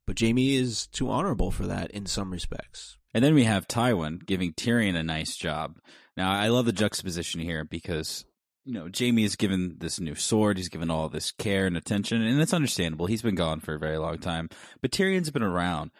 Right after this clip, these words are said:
Speaker 2: We're gonna see in our Wednesday episode the beginning of, of Tyrion's rise to power in a certain scenario in, in season two. But now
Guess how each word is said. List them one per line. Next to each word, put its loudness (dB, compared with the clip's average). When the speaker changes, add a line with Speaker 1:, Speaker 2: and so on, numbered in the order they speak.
Speaker 2:
We're 2
gonna 6
see 4
in 6
our 6
Wednesday 4
episode 0
the -4
beginning 0
of, -6
of -6
Tyrion's 2
rise 2
to -4
power 0
in -2
a -4
certain -2
scenario -2
in, -6
in -6
season -6
two. 0
But -6
now 0